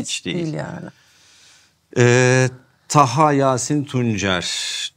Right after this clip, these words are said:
Speaker 1: Türk Hava Yolları'nda Zeroberto, biraz provokatif bir soru bu.
Speaker 2: Evet.
Speaker 1: Ee, takımı milli takım kampı gibi kullanıyor. Bu konuda ne düşünüyorsunuz? Sezon başından beri aslında konuşulan
Speaker 2: Evet.
Speaker 1: bir şey bu.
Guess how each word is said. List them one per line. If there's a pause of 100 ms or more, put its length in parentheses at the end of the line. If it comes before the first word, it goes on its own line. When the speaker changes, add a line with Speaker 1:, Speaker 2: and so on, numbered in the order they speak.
Speaker 1:
Türk
Hava
Yolları'nda
Zeroberto,
biraz
provokatif
bir
soru
bu. (100)
Speaker 2:
Evet. (140)
Speaker 1:
Ee, (220)
takımı
milli
takım
kampı
gibi
kullanıyor.
Bu
konuda
ne
düşünüyorsunuz?
Sezon
başından
beri
aslında
konuşulan
Speaker 2:
Evet.
Speaker 1:
bir
şey
bu.